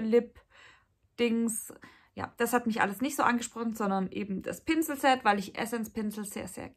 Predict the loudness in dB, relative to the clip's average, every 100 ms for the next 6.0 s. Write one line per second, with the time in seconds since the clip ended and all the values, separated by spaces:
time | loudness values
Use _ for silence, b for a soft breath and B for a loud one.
0 | _ 2 4 4 4 6 6 2 -6 B
1 | B B B B 0 2 4 0 0 0
2 | 0 0 6 8 8 8 6 4 0 2
3 | 2 4 2 2 0 2 4 4 2 2
4 | 2 -2 B B -4 -4 -2 -2 -2 -4
5 | -8 -2 0 0 -2 -8 -10 -10 -12